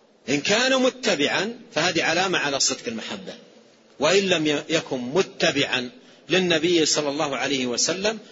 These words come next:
فعلامة صدق المحبة لم تظهر. ولهذا قال ابن كثير رحمه الله في تفسير هذه الآية، قال: "هذه الآية حاكمة على كل من ادعى محبة الله دون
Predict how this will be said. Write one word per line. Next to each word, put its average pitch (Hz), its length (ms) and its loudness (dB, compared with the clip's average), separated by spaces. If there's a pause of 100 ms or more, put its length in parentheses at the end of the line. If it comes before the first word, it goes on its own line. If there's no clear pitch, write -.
(140)
فعلامة 135 760 -2
صدق 165 360 0
المحبة 139 640 -6
لم 117 220 -4
تظهر. 101 380 -14 (680)
ولهذا 143 340 0
قال 143 240 -2
ابن 127 200 -2
كثير 131 400 2
رحمه 110 420 -4
الله 143 360 -2 (460)
في 131 80 0
تفسير 139 500 0
هذه 135 300 -2
الآية، 120 280 -4
قال: 147 320 -2
"هذه 123 760 -4
الآية 123 600 -4
حاكمة 190 960 -2 (960)
على 156 420 2
كل 185 360 2
من 151 180 0
ادعى 147 480 0
محبة 143 600 -2
الله 147 520 0 (640)
دون 196 420 4